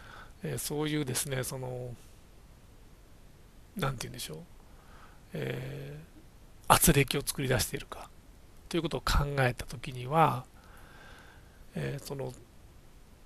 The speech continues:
私はその、うん、同性愛とか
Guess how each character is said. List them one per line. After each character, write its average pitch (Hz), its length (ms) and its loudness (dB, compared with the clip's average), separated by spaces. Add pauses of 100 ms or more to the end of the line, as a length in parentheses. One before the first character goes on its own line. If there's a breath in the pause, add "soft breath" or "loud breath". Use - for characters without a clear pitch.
(380)
私 214 300 6
は 220 140 6
そ - 120 -2
の、 127 160 -4 (280)
う - 20 -6
ん、 131 320 -4
同 135 180 0
性 165 160 4
愛 139 140 4
と - 100 -6
か 165 380 6